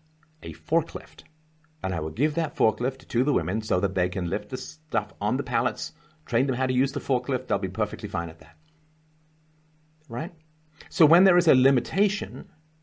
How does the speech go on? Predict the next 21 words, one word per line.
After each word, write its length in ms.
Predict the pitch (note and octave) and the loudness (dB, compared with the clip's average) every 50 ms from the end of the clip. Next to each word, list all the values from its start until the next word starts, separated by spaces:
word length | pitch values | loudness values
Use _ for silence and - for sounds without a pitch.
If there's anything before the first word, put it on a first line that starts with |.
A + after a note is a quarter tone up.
| _ _ _ _ _ - - | _ _ _ _ _ -6 -2
and 120 | F3 A3 | -2 0
listen, 240 | C#4 D4+ - - B2 | 0 -2 -2 -2 -2
some 360 | - - B2+ C3 C#3 C#3 C3 | 0 2 2 2 2 2 2
women 240 | C3+ C3+ C#3+ C#3 C#3 | 2 2 2 0 0
could 200 | C3+ B2 G2+ G2+ | -2 -2 -4 0
go 200 | A#2+ B2 B2+ C3 | 0 2 4 4
in 80 | B2+ | 4
there 180 | A#2+ A#2+ A#2+ A2+ | 4 2 2 2
tossing 380 | - - C3 C3 B2 - C3 B2 | 0 2 0 0 0 0 -2 -2
it 80 | A2+ | 0
around 300 | G#2 G#2+ A2+ A#2+ A#2+ A#2 | 0 0 2 0 0 0
and 100 | G#2 G#2+ | 0 0
all 80 | A2 G#2+ | 2 2
that 160 | G#2+ G#2 - | 0 0 -2
kind 100 | A#2 A2+ | -2 -4
of 60 | G#2+ | -4
stuff, 180 | - B2 A#2+ - | -4 -4 -6 -4
but 100 | C4 C4+ | -2 0
on 100 | C#4 G3 | 2 2
average, 340 | A#2 F2 E2 A#2+ C#3 - - | 0 0 -2 -4 -6 -8 -10
right? 160 | C#3+ D3 | -12 -12